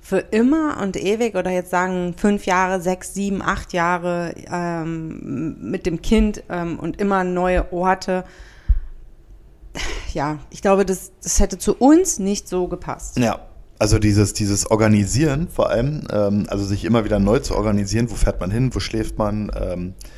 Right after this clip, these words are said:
Speaker 2: wie macht man's und so weiter, ist schon auch eine große Herausforderung. Und
Speaker 1: Ja.
Speaker 2: vor allem, was wir gemacht haben, das war eigentlich vom Anf-, am Anfang war es ein bisschen anders gedacht. Unsere Vorstellung war, wir fahren halt los und da, wo wir, wo es uns gefällt, da bleiben wir eine ganze Weile.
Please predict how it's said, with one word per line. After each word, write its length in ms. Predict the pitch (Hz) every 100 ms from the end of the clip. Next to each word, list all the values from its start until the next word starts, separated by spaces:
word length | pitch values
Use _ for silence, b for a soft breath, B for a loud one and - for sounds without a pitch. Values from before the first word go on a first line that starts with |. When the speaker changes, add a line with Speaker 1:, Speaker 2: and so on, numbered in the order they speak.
| B B B B B -
Speaker 2:
wie 80 | 113
macht 300 | 120 107 -
man's 220 | 110 104
und 120 | 101
so 100 | 104
weiter, 320 | 98 95 104 B B -
ist 200 | - -
schon 240 | - 180
auch 140 | - 127
eine 120 | 139
große 260 | 120 127 131
Herausforderung. 640 | 101 107 - 82 85 - - B B
Und 100 | -
Speaker 1:
Ja. 40 | 120
Speaker 2:
vor 80 | 147
allem, 160 | 135 147
was 160 | 113
wir 120 | 127
gemacht 380 | 151 160 160 -
haben, 140 | 165 170
das 140 | 123
war 80 | -
eigentlich 260 | - 117 -
vom 140 | 104
Anf-, 280 | 78 113 - -
am 160 | 104
Anfang 340 | 85 160 160 139
war 80 | 123
es 100 | -
ein 20 |
bisschen 180 | 98 101
anders 260 | 98 101 -
gedacht. 500 | 92 110 175 - -
Unsere 440 | 104 104 101 98 98
Vorstellung 580 | - 104 - 110 110 104
war, 400 | 101 107 104 - -
wir 180 | 107 98
fahren 220 | 101 98
halt 160 | 98 107
los 280 | 143 156 -
und 180 | 104
da, 120 | 101 101
wo 140 | 101
wir, 240 | 98 87
wo 60 | 101
es 80 | 98
uns 140 | 98
gefällt, 300 | 104 - 104
da 60 | 113
bleiben 260 | 95 90 98
wir 80 |
eine 100 | 90
ganze 280 | 85 85 87
Weile. 300 | 76 80 80